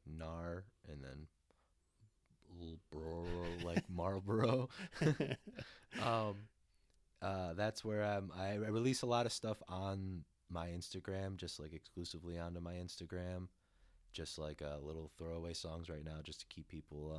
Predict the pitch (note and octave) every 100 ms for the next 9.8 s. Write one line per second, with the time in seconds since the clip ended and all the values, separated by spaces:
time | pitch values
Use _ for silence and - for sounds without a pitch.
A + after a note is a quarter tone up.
0 | D#2 D2+ D2+ _ _ _ - _ _ _
1 | _ - D#2 D2+ - _ - F2 D#2 -
2 | E2 - E2 D#2+ D#2 D#2 - D#2 D2+ D2+
3 | D2+ D#2 D#2 D#2+ D#2 D#2 D#2 D#2+ D#2+ D#2
4 | _ _ - C3+ A2+ - F2+ F2 E2+ E2
5 | E2 - - - - G#2+ G#2 G#2 G2+ G#2
6 | G2+ G2 - - F2+ F2 E2+ D#2+ D#2+ F#2+
7 | G2+ G#2 G2+ F#2 - _ - E2 E2+ E2+
8 | E2+ E2 E2 F2 D#2+ E2 D#2+ D#2+ D#2+ D2
9 | - F2 F2 F2+ F2 F2+ F2+ F2+